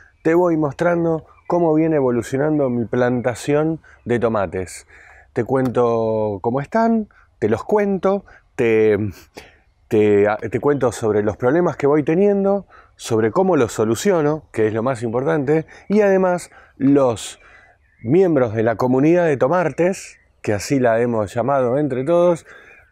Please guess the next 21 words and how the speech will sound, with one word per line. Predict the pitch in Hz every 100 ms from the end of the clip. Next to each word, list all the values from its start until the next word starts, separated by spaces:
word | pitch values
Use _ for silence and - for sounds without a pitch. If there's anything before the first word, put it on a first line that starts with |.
| -
desde | 214 185 175
Instagram | 185 175 - 170 170 175 160 - - _
lo | 120 135
que | 151
hacen | 160 - 143
es, | 131 98 - -
en | 160
sus | - 135
cuentas | - 160 143 117
públicas | - 160 160 151 123
van | 139 135
compartiendo | 120 120 117 123 120 - 202 190 143 120 120 139 - _
sus | - 117 120
historias, | - - 196 151 151 175 - - - - - - _ _ _ _ -
ponen | 135 127 117 113
hashtag | - 147 - 135 110
Tomartes, | 135 175 175 180 175 -
arroba | 120 143 151 147
Cosas | 156 139 127
del | 120
Jardín, | - 127 180 214